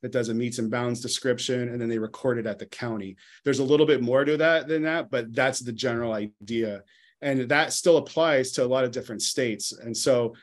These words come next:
Texas has a ten acre rule. There's South Carolina has a five acre rule, same with Tennessee. And so the point is that these are gonna be faster and easier and cheaper to go through that subdivision process.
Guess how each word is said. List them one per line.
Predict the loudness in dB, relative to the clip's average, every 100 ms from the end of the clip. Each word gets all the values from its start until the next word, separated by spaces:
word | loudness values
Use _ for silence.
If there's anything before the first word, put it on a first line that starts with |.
| _ -4
Texas | 0 0 0 0
has | 0
a | 0
ten | -6 -2 0
acre | 0 -2 -2
rule. | 0 2 2 2 -4 _ -6
There's | -4 -2 0
South | 0 0
Carolina | 0 0 2 0 -2
has | -4
a | -6
five | -2 0 0
acre | 0 -2 -2
rule, | 0 0 0
same | 0 -4 -2
with | -4 -6
Tennessee. | -6 -4 -4 -2 -2 -4 _ _ _ _
And | -4 0
so | 6 6 8 4
the | 0
point | -8 0 4 4
is | 2
that | 2 0
these | 2 2
are | 2 0
gonna | 0 0
be | -2
faster | -4 -2 0 0 -2
and | -2
easier | -2 -2 -2 -4
and | -2
cheaper | 2 2 2 0 0 -6 _ _ _
to | -6
go | 4 4
through | 4 0 -2 -2
that | -2 -2 -2
subdivision | -2 -2 -2 -6 -6 -8
process. | -10 -4 -2 -2 -4 -6 -8 -12